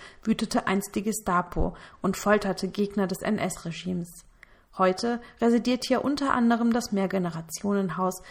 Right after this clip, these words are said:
in dem gleich mehrere Verbände und Einrichtungen ihren Sitz haben.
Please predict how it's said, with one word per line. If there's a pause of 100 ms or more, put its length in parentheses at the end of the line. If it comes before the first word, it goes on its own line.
(200)
in
dem
gleich
mehrere
Verbände
und
Einrichtungen
ihren
Sitz
haben.